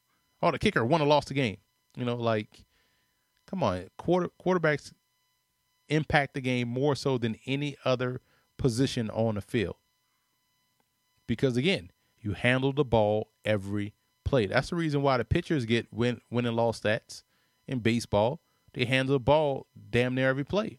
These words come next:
I mean, the, the play can't start without a pitch. So quarterback wins is a stat. Look at the Titans. Matter of fact, let me look at this, these stats right here.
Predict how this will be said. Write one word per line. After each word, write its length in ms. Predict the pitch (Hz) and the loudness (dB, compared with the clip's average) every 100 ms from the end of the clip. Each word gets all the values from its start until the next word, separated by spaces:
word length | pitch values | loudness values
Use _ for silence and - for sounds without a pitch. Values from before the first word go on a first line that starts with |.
| - | -2
I 20 | |
mean, 160 | 147 143 | 0 0
the, 120 | 127 | -2
the 80 | 135 | -4
play 280 | 123 202 220 | 0 2 2
can't 260 | - 202 - | 2 0 2
start 240 | 240 226 | 2 2
without 220 | 180 180 | 2 2
a 40 | - | 2
pitch. 400 | 302 - - - _ _ _ _ _ _ _ _ _ - | -2 -2 -14 -20 _ _ _ _ _ _ _ _ _ -4
So 420 | 165 156 143 - _ _ _ _ _ _ _ _ _ _ _ _ _ _ _ _ _ _ - | 2 2 2 -6 _ _ _ _ _ _ _ _ _ _ _ _ _ _ _ _ _ _ -4
quarterback 460 | - 214 202 190 185 | 2 4 4 0 0
wins 280 | 180 170 - _ _ _ _ _ _ _ | -2 -4 -8 _ _ _ _ _ _ _
is 160 | 165 156 | 0 0
a 60 | |
stat. 260 | - 90 - _ _ _ _ _ _ _ | -2 -2 -4 _ _ _ _ _ _ _
Look 220 | 160 170 185 | -4 0 0
at 100 | 160 | -2
the 60 | |
Titans. 560 | - 143 92 95 - - _ _ - _ | 2 2 2 -10 -18 -20 _ _ -20 _
Matter 120 | 202 | -4
of 80 | 202 | -2
fact, 120 | 208 | -4
let 80 | 214 | -6
me 80 | 196 | -6
look 160 | 127 110 | -6 -6
at 120 | 101 | -8
this, 200 | 107 - | -8 -10
these 280 | 117 117 107 | -8 -8 -6
stats 340 | - 98 - 98 | -4 -4 -4 -6
right 160 | 92 | -4
here. 220 | 98 - | -6 -10